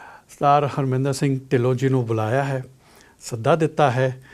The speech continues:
ਆਪ ਬਹੁਤ ਜਾਣੇ ਮਾਣੇ, ਅ, ਲਾਇਰ ਨੇ ਔਰ ਅੱਜ ਕੱਲ੍ਹ ਇਹਨਾਂ ਨੇ ਇੱਕ ਏਨਵਾਯਰਮੇਂਟ ਕੌਨਸ਼ੀਅਸਨੈਸ ਦਾ ਬੜਾ ਵੱਡਾ ਬੀੜਾ ਵੀ ਚੁੱਕਿਆ ਹੋਇਆ ਹੈ। ਇਸ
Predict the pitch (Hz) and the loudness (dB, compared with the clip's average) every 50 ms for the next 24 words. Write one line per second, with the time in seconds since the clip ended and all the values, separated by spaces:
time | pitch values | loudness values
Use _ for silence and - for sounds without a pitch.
0 | - - - - - - - - - - - - - 120 120 127 127 127 - - | -20 -20 -20 -20 -20 -20 -20 -20 -20 -20 -20 -8 -4 -2 -2 -2 -4 -6 -6 -4
1 | 143 135 127 120 117 131 139 135 117 123 123 120 123 131 131 131 123 127 127 127 | -2 -2 -2 0 0 0 0 0 0 -2 -2 -2 -2 -2 -2 -2 -2 -2 -2 -2
2 | 127 123 117 120 _ _ - - - 123 117 117 113 110 110 110 110 107 117 143 | -2 -4 -6 -10 _ _ -10 -8 -6 -6 -4 -6 -6 -6 -6 -6 -4 0 2 2
3 | 160 175 170 165 156 147 143 143 131 131 - _ _ - - - _ - - - | 2 2 2 0 -2 -2 -2 -4 -6 -8 -14 _ _ -20 -20 -20 _ -20 -20 -20
4 | _ - 143 143 - - 143 151 147 - - 196 185 180 170 160 156 147 147 147 | _ -8 -6 -4 -4 -2 -4 -4 -4 -4 -2 0 0 0 0 0 -2 -2 -2 -2
5 | 143 139 135 139 - - - - - - _ - - - 160 143 139 135 127 135 | -2 -2 -4 -4 -6 -12 -18 -20 -20 -20 _ -18 -8 -6 -4 -2 0 0 0 2
6 | 143 156 165 170 180 175 175 - - _ _ _ _ - - 165 156 - - 180 | 2 0 0 0 -2 -4 -4 -8 -12 _ _ _ _ -4 -2 -2 -2 -2 -2 -4
7 | 165 - - - 147 151 131 - - - 151 135 123 135 147 143 131 127 117 113 | -4 -4 -6 -6 -6 -6 -6 -8 -6 -4 -4 -2 0 2 2 2 2 2 0 0
8 | 131 127 113 120 127 123 127 127 123 117 113 - 127 - - - - - - - | 0 0 0 0 0 0 0 0 0 -2 -6 -8 -10 -10 -10 -12 -12 -12 -16 -18
9 | - - - - - _ _ _ _ - - - - _ - - 214 208 - - | -18 -18 -18 -20 -20 _ _ _ _ -20 -20 -20 -20 _ 4 4 4 4 4 -2
10 | - - - | -6 -8 -10